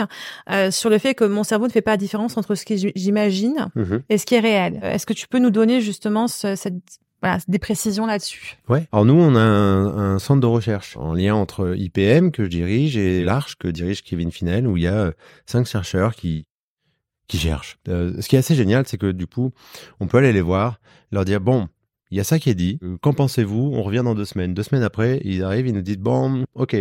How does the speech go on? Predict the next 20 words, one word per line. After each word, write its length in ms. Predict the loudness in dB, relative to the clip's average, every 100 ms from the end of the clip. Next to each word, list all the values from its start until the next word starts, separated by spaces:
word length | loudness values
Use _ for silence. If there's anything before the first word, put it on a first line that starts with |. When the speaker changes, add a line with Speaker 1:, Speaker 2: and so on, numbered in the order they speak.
| -2 -4
Speaker 2:
voilà 260 | 0 0
ce 100 | 0
qui 80 | 0
est 20 |
valable, 360 | 2 2 0 0
voilà 160 | -2 -2
ce 60 |
qui 80 | -4
est 20 |
possible 300 | -6 -6 -4
de 60 | -2
dire, 240 | 0 2 2
voilà 240 | 0 0
ce 80 | 0
qui 120 | -2
est, 160 | 0 0
euh, 120 | -4 -8 _ _
complètement 380 | -6 -4 -4 -4
faux. » 180 | -4 -8 _
Alors, 360 | 2 2 2 -2